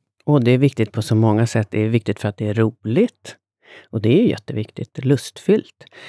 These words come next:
Men det är också viktigt för att det är den vägen som barn lär sig väldigt mycket om sig själva, om världen och om att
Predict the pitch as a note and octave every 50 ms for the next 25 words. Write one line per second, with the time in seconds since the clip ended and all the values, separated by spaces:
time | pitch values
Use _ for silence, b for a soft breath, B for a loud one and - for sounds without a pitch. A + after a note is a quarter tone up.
0 | B B B - E3 D3 A#2+ G2 G#2+ - - - B3+ C4 G#3 - C#3 C3 - -
1 | C3 A#2+ A#2+ _ _ - A#2+ A#2 A#2 G#2+ A2 - A2 F3 A#3 F#3+ A#2 G2+ G#2 G#2+
2 | G#2+ A2+ A2 A2 A2 G#2 - A#2+ A#2 A2+ G#2+ G2+ G2 G2+ G2+ F#2+ F2 F#2+ C3+ -
3 | - - G2 G2+ - - B2 - - C3+ - - - G#2+ - A#2 G#2+ - - -
4 | - - G#2+ G#2 G#2 G#2 G#2+ _ _ _ - - - F3+ E3 - - G#3 G#3+ E3+
5 | F#2 F#2+ G#2 A#2 D#3 G3 G#3+ G3 C#3 G2 F#2 G#2+ A2+ C3+ D#3+ F3 G3 G3 F#3+ F#3
6 | F3+ F3 E3+ D#3+ D3+ D3+ D3+ D3+ D#3 E3 E3 D3+ D3+ D3 - - D3+ D3 C#3 C#3
7 | C#3 C3+ C3 B2+ B2+ C3 B2